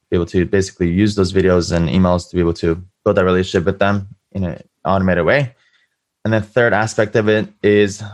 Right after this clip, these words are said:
automation. Again, using a lot of automated emails, automated texts, videos that are, you know, that you build once that are delivered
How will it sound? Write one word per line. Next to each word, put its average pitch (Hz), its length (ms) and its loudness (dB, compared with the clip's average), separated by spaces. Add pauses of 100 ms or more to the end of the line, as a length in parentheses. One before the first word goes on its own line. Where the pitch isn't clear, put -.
automation. 101 540 0 (800)
Again, 98 300 0
using 101 280 0
a 101 40 2
lot 101 180 2
of 101 180 -2 (440)
automated 101 540 0
emails, 113 380 2
automated 95 280 2
texts, - 640 -4 (200)
videos 104 500 2
that 95 120 2
are, 92 180 0 (120)
you 90 100 -4
know, 90 100 2
that 95 140 0
you 92 80 0
build 101 220 0
once 104 440 -2 (420)
that 95 100 2
are 95 400 2
delivered 101 560 0